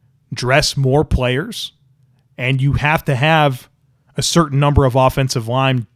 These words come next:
dressed on game day. Well, that's going to,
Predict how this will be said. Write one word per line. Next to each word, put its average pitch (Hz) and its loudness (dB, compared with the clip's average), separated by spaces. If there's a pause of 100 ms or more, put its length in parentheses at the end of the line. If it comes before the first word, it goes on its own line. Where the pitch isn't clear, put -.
dressed 131 -2 (520)
on 139 0
game 196 2
day. - -6 (1040)
Well, 143 0
that's 180 4
going 170 2
to, 147 4